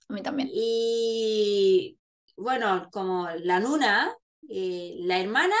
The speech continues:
Speaker 2: eh, la Nuna, la principal, ella, como siempre, Son Ye-jin, ella siempre actúa bien, pero como, oh,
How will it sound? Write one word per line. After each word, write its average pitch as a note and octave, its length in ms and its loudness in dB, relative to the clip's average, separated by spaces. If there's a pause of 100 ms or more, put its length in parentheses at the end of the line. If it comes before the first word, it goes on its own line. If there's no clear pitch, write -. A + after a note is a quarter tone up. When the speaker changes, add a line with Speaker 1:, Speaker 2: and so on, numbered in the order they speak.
(800)
Speaker 2:
eh, - 540 -14
la F#3+ 260 0
Nuna, D#4+ 400 0
la A#3 180 -2
principal, G#3+ 580 -2 (560)
ella, F4 500 2
como C#4 180 -4
siempre, A3+ 480 -4
Son D#4 220 -4
Ye-jin, C#4 480 -2 (880)
ella C#4+ 460 0
siempre D#4 380 -4
actúa D#4+ 300 -2
bien, F4+ 460 0
pero C4 260 -6
como, A#3+ 440 -6
oh, A3+ 300 -4